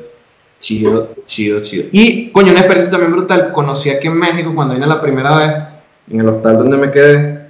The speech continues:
la dueña del hostal era una chica que había viajado por diecisiete países. Y yo dije, no, yo me creo... Pero ella viaja a diecisiete países mochile-,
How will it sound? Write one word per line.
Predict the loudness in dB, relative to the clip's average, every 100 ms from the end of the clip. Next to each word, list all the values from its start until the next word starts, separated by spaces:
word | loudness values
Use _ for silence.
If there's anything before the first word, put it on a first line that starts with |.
| -10
la | -8
dueña | -2 0 0 0
del | -2
hostal | 0 0 0
era | 0
una | -4
chica | -4 -4 -2 -6 -10 -20 _ _ _ _ _ -2
que | 0
había | 2
viajado | 2 2 2 2 2
por | 0
diecisiete | -2 -6 -8 -12 -6 -4 -2
países. | -2 0 -2 -4 -8 -20 -20 -20 -20 -20 _ _ _ _ _ _ _ _ _ _ _ -6
Y | -2
yo | 2
dije, | 2 2 0 -2 -4
no, | -6 -6
yo | -6
me | -6
creo... | -6 -4 -2 0 -2 -6 -16 _ _ _ _ _ -2
Pero | 2 2 2
ella | 2 4
viaja | 6 6
a |
diecisiete | 4 2 -4
países | -2 0 0 -2 -6
mochile-, | -4 -2 -2 -2 -2 -4 -6